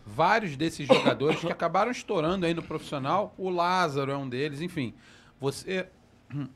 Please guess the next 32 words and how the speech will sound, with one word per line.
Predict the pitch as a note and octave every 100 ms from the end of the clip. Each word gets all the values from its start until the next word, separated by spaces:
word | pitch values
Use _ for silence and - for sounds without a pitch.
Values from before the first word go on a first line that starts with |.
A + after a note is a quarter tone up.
| - - - -
viu | A2+ G#3
esses | A3+ A3+ F3
garotos | E3 D3 F#3 - D3
muito | D#3+ F3+ F#3+
novos, | E3 E3 D#3+ B2 A2+
né? | B2+ A#2+ B2
Já | G#2+ C#3+
arrebentando, | C#3+ D#3 E3 D3 - C#3+ D#3 C#3 B2 - - -
acho | C#3 C3+
que | D#3
no | C#3+
futsal | - D#3 - D#3 F3 F3+
ainda, | D3 F#3 G#3+ E3
né? | C#3+ C#3 _ - - -
Como | D#3+ F#3+
é |
que | - A3
eram | G3 E3+ D3+
esses | C#3 D3
garotos | C#3 C#3 C3+ C3
aí? | C#3 D3
Quem | - C4
são | - - G3+ G#3
esses | - C#3
garotos | C3+ C3+ C#3+
que | C3
você | C3 C#3
viu | A2+ A#2 C3+
atuando | B2+ C3 A#2+ B2
ali | A#2+ B2 -
bem | C3 D#3
novos? | D3 C#3 E3 F3